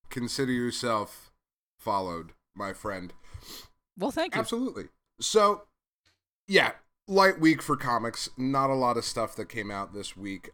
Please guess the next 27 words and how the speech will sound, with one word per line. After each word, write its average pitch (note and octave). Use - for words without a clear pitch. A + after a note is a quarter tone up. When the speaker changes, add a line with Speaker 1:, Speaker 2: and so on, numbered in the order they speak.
Speaker 1:
Uh, G2
there E3+
were F3+
a E3
few E3
things, D3+
though. C3+
We'll C#3
talk C3
about B2
'em. A#2+
Dean, D#3
why C3+
don't C3
you, B2
uh, A2+
why C3+
don't B2+
you A#2+
hit A#2
us A2+
off A#2
with, A2
uh, G#2
what G2+
you F#2+
got? E2+